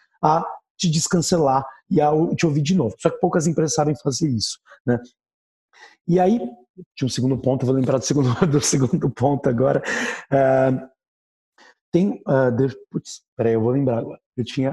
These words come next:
aquele segundo ponto que tava muito engatilhado na minha cabeça. Ah, mas tem, ah, esse, tem um ponto de compromisso, tá? Compromisso é super importante. Compromisso não é marca, não é marketing,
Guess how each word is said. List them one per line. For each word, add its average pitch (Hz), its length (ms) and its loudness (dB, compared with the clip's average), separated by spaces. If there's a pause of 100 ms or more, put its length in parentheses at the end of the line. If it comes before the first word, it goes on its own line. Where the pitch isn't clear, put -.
aquele 147 280 -4
segundo 147 260 -4
ponto 147 160 -6
que - 100 -18
tava 139 100 -2
muito 170 300 -2
engatilhado 135 420 -6
na 143 60 -8
minha 123 100 -6
cabeça. 110 300 -2 (600)
Ah, 139 400 4 (880)
mas 165 200 2
tem, 214 200 2
ah, 185 60 2
esse, 143 220 -2
tem 214 100 2
um 196 40 0
ponto 208 180 2
de - 80 -10
compromisso, 185 680 2
tá? 120 100 -2
Compromisso 143 500 -2
é 151 40 -2
super - 260 -4
importante. 147 420 -4
Compromisso 160 480 0
não 160 120 4
é 175 80 4
marca, 135 440 2
não 139 100 2
é 143 40 2
marketing, 127 600 -2